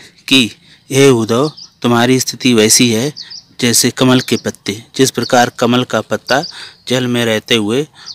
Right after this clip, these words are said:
उस पर कोई प्रभाव नहीं पड़ता है, उसी प्रकार तुम पर श्री कृष्ण का प्रेम का कोई प्रभाव नहीं पड़ा है।" तो ये देखिए, ये कमल के पत्ते हैं,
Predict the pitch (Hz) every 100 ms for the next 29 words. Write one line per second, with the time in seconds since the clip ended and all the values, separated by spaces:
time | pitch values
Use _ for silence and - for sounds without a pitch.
0 | 113 - 120 113 - 113 107 101 98 101
1 | 104 - 95 - 107 107 143 - - -
2 | 120 110 120 - 104 107 107 143 - -
3 | 113 - 123 123 - 113 110 110 107 -
4 | 127 160 - - - 117 120 123 120 113
5 | - 117 110 - 101 104 113 113 98 -
6 | 95 - - - - _ - 127 120 113
7 | 104 98 123 127 110 113 110 110 _ -
8 | - - _ - 113 - 107 - 127 127
9 | 165 -